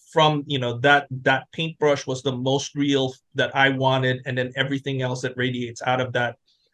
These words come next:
uh, is in this gradient. And so, uh, that, that to me was the most important thing. And so, um, to be able to have that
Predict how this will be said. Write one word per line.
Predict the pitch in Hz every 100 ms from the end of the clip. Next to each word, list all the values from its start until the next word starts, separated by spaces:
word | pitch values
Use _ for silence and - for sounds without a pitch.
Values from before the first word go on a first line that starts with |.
| _
uh, | 120 120 117
is | 135 127 127
in | 139 127
this | 123
gradient. | - 127 123 123 107 - 123
And | 123
so, | - 123 120 123 - - _ -
uh, | 123 120 117 117 117 - 135
that, | 139 156 156
that | 147 170 -
to | 156
me | 151
was | 143 127
the | 131
most | 131 127
important | 131 131 123 131 -
thing. | 135 127 120
And | 123
so, | 123 - 131 127 123 - - _ _
um, | 120 123 120 117 113 _ _ -
to | 135
be | 143
able | 147 139
to | -
have | 131 139 131 131 131
that | 139 139